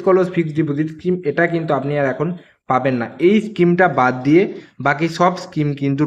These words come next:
রয়েছে আপনাদের স্টেট ব্যাংকে, আপনারা গেলেই সেটা জানতে পারবেন ব্যাংকে। এবং যদি আপনারা টাকা ইনভেস্টমেন্ট করতে চান, অবশ্যই কিন্তু ব্যাংকের সাথে আগে ব্যাংকে যোগাযোগ করে নেবেন, তারপরে আপনি যেটা ভালো বুঝবেন সেরকমভাবে কিন্তু ইনভেস্টমেন্ট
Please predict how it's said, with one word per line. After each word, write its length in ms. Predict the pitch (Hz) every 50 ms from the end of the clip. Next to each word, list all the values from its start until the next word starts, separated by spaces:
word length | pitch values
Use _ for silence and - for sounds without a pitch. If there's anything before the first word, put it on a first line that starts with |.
| 131
রয়েছে 360 | 131 127 131 139 143 - - 202 202 - - 113
আপনাদের 320 | - 131 131 127 123 139 131 131
স্টেট 260 | 135 - 127 120 117 117
ব্যাংকে, 280 | 127 123 127 131 131 190 214 - - - - - - 123
আপনারা 260 | 127 135 139 135 135 131
গেলেই 320 | 117 123 123 131 151 165 160
সেটা 160 | 165 160 160 156 143
জানতে 220 | 147 143 147 147 170 -
পারবেন 240 | 180 170 175 185 185 185 180
ব্যাংকে। 280 | 185 185 190 185 233 262 269 _ _ _ _ - 135
এবং 120 | 135 139 139 131
যদি 140 | 143 147 170 196 196
আপনারা 220 | 196 190 185 180 175 180
টাকা 140 | 175 160 160 147 139
ইনভেস্টমেন্ট 460 | 135 143 156 160 160 160 170 170 165 160
করতে 220 | 156 151 156 - 170
চান, 140 | 175 190 175 - - 131
অবশ্যই 360 | 139 170 175 175 - 196 185 175
কিন্তু 180 | 170 165 160 170 147 123 123
ব্যাংকের 400 | 127 127 135 139 - 170 170 170 -
সাথে 220 | 147 120 - 165 202 - - - - - - -
আগে 160 | 131 131 139
ব্যাংকে 300 | 127 131 131 139 143 147
যোগাযোগ 340 | 135 131 127 135 135 135 135 135 -
করে 120 | 131 127 131
নেবেন, 200 | 151 185 233 269 262 -
তারপরে 340 | 131 123 123 - 147 170 208 208 139 135
আপনি 180 | 131 135 135 135 135 135 - - - - - 127
যেটা 160 | 135 131 139 135
ভালো 220 | 135 139 127 131 127 131 131 127 127
বুঝবেন 300 | 135 135 139 143 190 240 254 - - - _
সেরকমভাবে 540 | - - 131 123 120 127 123 120 123 117 120 120 117
কিন্তু 180 | 117 120 123 180 175 147 139
ইনভেস্টমেন্ট 480 | 127 123 127 135 131 - 135 156 208